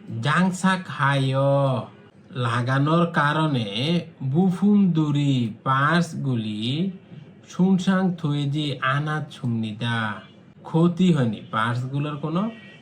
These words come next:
ক্ষতি হয়নি, মানে মেশিনের মধ্যে এই যে স্প্রিং লাগিয়ে দিছে, সেই জন্য পার্টসগুলোর তেমন ক্ষতি হয়নি। কারণ যদি ঝাঁকি হয়, তখন যে স্প্রিং যদি ভালো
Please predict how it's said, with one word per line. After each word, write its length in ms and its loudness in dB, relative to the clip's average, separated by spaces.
ক্ষতি 400 2
হয়নি, 240 0
মানে 140 -4
মেশিনের 480 -2
মধ্যে 300 -6
এই 100 -2
যে 60 -4
স্প্রিং 360 -4
লাগিয়ে 440 -4
দিছে, 220 -12
সেই 180 -6
জন্য 160 -2
পার্টসগুলোর 560 -2
তেমন 240 -2
ক্ষতি 280 -4
হয়নি। 220 -4
কারণ 200 -4
যদি 140 -4
ঝাঁকি 420 -6
হয়, 160 -4
তখন 200 -2
যে 80 -2
স্প্রিং 300 -4
যদি 140 -4
ভালো 200 0